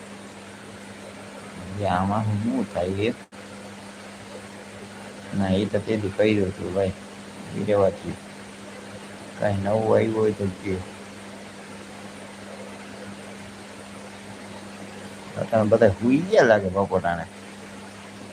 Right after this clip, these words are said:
આમ બપોરે યાર ભાઈ હુએ, કાંઈ જણો થોડા હુએ યાર. એવી વાત કરો યાર તમે. હા. આવો, આવો, ફટાફટ જોડાઈ જાઓ લાઈવમાં.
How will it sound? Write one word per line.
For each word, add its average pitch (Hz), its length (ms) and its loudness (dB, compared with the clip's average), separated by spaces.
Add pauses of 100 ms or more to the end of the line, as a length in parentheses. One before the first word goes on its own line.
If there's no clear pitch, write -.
(1120)
આમ 127 200 4
બપોરે 127 400 10
યાર 107 220 12
ભાઈ 98 360 12
હુએ, 107 300 6
કાંઈ 95 200 0
જણો 107 280 4
થોડા 120 240 10
હુએ 101 320 6
યાર. 82 200 4 (1080)
એવી 127 120 8
વાત 104 240 12 (180)
કરો 95 220 8
યાર 90 280 4
તમે. 87 200 -2 (1900)
હા. 90 320 6 (1600)
આવો, 127 240 12
આવો, 127 360 12
ફટાફટ 113 380 6
જોડાઈ 110 400 10
જાઓ 107 220 8
લાઈવમાં. 101 460 8